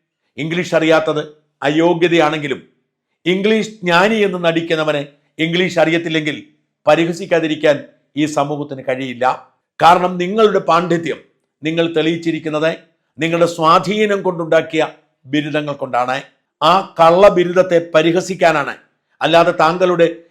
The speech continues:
ഇംഗ്ലീഷ് ഭാഷാ പറച്ചിലിലെ പരിമിതിയെ പരിഹസിക്കാനല്ല സോഷ്യൽ മീഡിയ ഇത് ഉപയോഗിക്കുന്നത്.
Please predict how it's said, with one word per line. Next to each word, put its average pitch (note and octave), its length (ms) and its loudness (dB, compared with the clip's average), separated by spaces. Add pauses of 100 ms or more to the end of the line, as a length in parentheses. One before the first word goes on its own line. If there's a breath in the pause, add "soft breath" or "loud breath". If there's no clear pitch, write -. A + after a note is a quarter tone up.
(180)
ഇംഗ്ലീഷ് F#3 380 2
ഭാഷാ E3+ 380 2
പറച്ചിലിലെ E3 480 0 (360)
പരിമിതിയെ F3 460 2 (100)
പരിഹസിക്കാനല്ല D#3+ 840 0 (640)
സോഷ്യൽ D#3+ 340 -4
മീഡിയ C#3+ 220 -4 (200)
ഇത് C#3 140 -8
ഉപയോഗിക്കുന്നത്. C3 640 -2